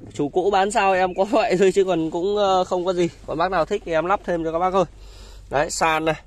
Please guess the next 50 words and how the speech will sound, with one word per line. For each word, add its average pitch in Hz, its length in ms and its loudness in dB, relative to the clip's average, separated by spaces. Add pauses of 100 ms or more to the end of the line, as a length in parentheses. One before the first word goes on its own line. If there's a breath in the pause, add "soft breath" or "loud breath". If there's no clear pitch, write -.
(540 soft breath)
Các - 60 -4
bác 190 80 0
nhìn 175 220 0
sàn, 147 420 0
sử 147 220 -2
dụng 165 240 4
lốp, 233 240 2
ờ, 196 420 4
béo 175 380 4
nhá, 254 180 4 (120)
lốp 196 180 0
zin 190 320 2
từ 165 120 6
hãng 196 320 0
luôn, 214 220 4
Spark - 420 -8
Thai. 208 320 2 (460 soft breath)
À, 147 140 2
lốp, 202 240 2
ờ, 196 300 4
này 165 200 4
thì 156 160 2
chỉ 127 200 -2
chạy 131 220 4
được 147 160 -2
tám 165 220 2
mươi 214 120 4
cây 190 240 6
trên 175 200 2
giờ 151 260 6
thôi. 175 200 8 (600 soft breath)
Ờ, 135 180 2
lốp, 170 180 4 (120)
ờ, 170 280 4
zin 170 360 2
theo 170 160 2
hãng 196 260 0
luôn 202 220 6
ạ. 175 200 2
Vâng, 139 360 2 (100)
đây 139 220 2
là 135 100 2
lốp 151 200 0
zin 165 280 -4
theo 170 140 -2
hãng 180 300 -4
nhá 208 140 -4
các 196 60 -6
bác 202 120 -4
nhá. 214 180 0